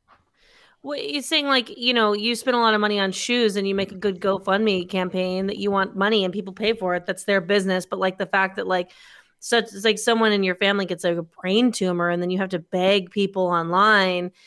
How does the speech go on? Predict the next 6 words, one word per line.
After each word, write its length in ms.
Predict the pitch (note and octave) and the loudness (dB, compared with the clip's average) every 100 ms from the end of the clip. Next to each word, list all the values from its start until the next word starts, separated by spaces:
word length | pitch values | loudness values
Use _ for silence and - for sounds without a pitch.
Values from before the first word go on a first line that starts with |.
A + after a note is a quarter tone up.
| _ _ - | _ _ -2
to 300 | G3 F#3 E3 | 2 2 2
help 320 | G3 A3 G3+ | 0 0 -2
you 440 | F#3+ F#3 F3+ F3+ - - _ _ | -4 -2 -2 -4 -6 -20 _ _
when 560 | F3+ G3 F#3+ F3 E3+ F3 | -6 -2 0 -2 -4 -6
we're, 280 | F3+ F#3+ F3+ | -2 0 2
like, 260 | F3 F3+ | 2 0